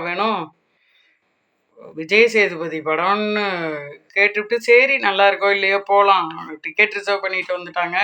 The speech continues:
எனக்கு சாதாரணமா நைட் ஷோனாலே அவ்வளவு பிடிக்காது. இருந்தாலும் மத்தியானம் ஷோலாம் போய் வேஸ்ட் பண்றதுக்கு நைட்டு போயிட்டு வந்து படுத்துக்கலான்னு போனாங்க.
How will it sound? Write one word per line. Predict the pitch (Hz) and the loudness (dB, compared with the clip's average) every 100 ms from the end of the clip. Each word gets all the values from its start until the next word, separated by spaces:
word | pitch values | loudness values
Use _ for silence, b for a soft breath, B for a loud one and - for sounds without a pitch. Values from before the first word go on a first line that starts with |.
| 208 - _ b b b b - | -2 -4 _ b b b b -14
எனக்கு | 160 160 180 | -10 -6 -4
சாதாரணமா | 170 165 170 180 214 | -2 -2 -2 -2 -2
நைட் | 208 190 180 | -2 -4 -6
ஷோனாலே | - 208 202 196 208 214 208 190 | -4 -2 0 2 4 6 6 4
அவ்வளவு | 170 165 165 | 2 -4 -10
பிடிக்காது. | 165 175 170 196 180 220 240 | -12 -6 0 2 2 0 0
இருந்தாலும் | 226 247 269 285 | -2 0 0 0
மத்தியானம் | 277 220 269 277 269 | -2 -2 0 0 -2
ஷோலாம் | 262 247 254 247 | -2 0 0 0
போய் | 240 | 0
வேஸ்ட் | 226 233 233 226 | 2 2 2 -6
பண்றதுக்கு | 214 202 - 202 | -6 -8 -8 -4
நைட்டு | 196 208 220 226 214 190 | -2 -2 0 2 2 -2
போயிட்டு | 170 190 175 196 | -4 -4 -2 -4
வந்து | 185 180 | -6 -10
படுத்துக்கலான்னு | 180 170 - 180 180 196 - b b b _ _ _ | -12 -14 -12 -10 -8 -10 -14 b b b _ _ _
போனாங்க. | - 147 165 240 269 214 | -12 -8 -2 0 2 -2